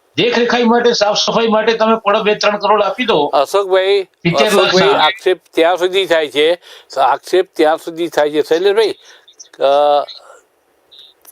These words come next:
Speaker 2: ચશ્મા ભલે પહેર્યા, કાન ખુલ્લા રાખજો. સુરતના કોઈ હર્ષ સંઘવીના ઓળખીતાને આ કોન્ટ્રાક્ટ અપાયો છે એવા આક્ષેપો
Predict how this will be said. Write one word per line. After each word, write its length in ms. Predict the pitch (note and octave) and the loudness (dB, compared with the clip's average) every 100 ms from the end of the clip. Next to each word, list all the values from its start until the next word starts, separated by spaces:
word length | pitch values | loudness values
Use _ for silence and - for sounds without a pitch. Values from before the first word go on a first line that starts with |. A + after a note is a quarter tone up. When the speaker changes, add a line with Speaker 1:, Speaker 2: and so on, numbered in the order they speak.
| _ _ _ _ - | _ _ _ _ -6
Speaker 2:
ચશ્મા 360 | - F3 - G#3 | -2 -2 0 -2
ભલે 260 | F3 G#3+ | 0 0
પહેર્યા, 340 | G3 F3 E3+ F#3+ | 0 0 0 -2
કાન 220 | - E3+ E3 | -2 -4 -2
ખુલ્લા 280 | D#3 D3+ | 0 0
રાખજો. 400 | C3 A2 F#2+ D#3+ - - - - - _ _ _ - _ _ _ _ _ _ _ _ _ _ _ _ | 2 -2 -2 -4 -4 -12 -18 -20 -20 _ _ _ -20 _ _ _ _ _ _ _ _ _ _ _ _
સુરતના 680 | - - E3+ G3 G#3 A#3 A3 A3 | -12 0 2 2 0 -2 -2 -2
કોઈ 360 | - G3 G#3+ G3+ | 0 0 0 -2
હર્ષ 240 | - D#3 | 0 -2
સંઘવીના 460 | - F#3 F3 F3 F#3 | 0 -4 -2 0 0
ઓળખીતાને 680 | - D3 C3 F3 D#3+ E3+ F3+ | 0 -2 -2 -4 0 0 0
આ 240 | E3+ D3 | -2 -2
કોન્ટ્રાક્ટ 600 | C#3+ - C#3 C3+ D#3+ D#3+ - | -2 -2 -4 -2 -2 -2 -4
અપાયો 480 | A#2+ C3+ B2 A#2+ | -4 -2 0 0
છે 360 | B2 - D#3+ F3 - - _ C#3+ | -2 -2 0 -2 -6 -20 _ 0
એવા 220 | D3+ E3 | 2 2
આક્ષેપો 800 | C#3 C3 - D#3+ D3 - E3+ | 0 -4 -4 -6 -6 -2 -2